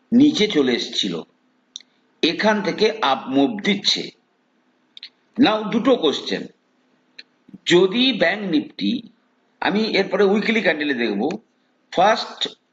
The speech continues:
এই যে, যে রেজিস্ট্যান্স লাইনটা তৈরি হচ্ছে,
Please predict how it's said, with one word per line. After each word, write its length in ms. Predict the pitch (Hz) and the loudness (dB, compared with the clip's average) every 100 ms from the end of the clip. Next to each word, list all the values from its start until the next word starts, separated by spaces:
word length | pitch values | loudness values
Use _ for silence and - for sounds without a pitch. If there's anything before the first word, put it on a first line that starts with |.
| - | 0
এই 300 | 180 226 180 | 2 2 2
যে, 160 | 208 202 208 - - _ _ _ _ _ _ | 4 4 2 -2 -14 _ _ _ _ _ _
যে 200 | 120 180 | 0 2
রেজিস্ট্যান্স 840 | 156 143 190 - 185 165 - - 120 | 2 0 -4 -2 -2 -2 -2 -4 0
লাইনটা 400 | 123 139 160 147 | 0 0 0 0
তৈরি 300 | 123 104 101 | 2 2 4
হচ্ছে, 320 | 95 - - | 2 -2 -8